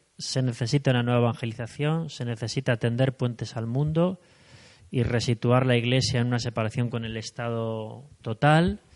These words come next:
y eso, pues, implica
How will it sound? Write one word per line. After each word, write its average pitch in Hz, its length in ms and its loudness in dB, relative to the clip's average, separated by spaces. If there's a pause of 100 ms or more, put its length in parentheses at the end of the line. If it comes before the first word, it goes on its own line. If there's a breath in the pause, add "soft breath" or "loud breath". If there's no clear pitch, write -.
(500 soft breath)
y 113 120 -8
eso, 147 340 -8
pues, - 460 -10
implica 127 800 0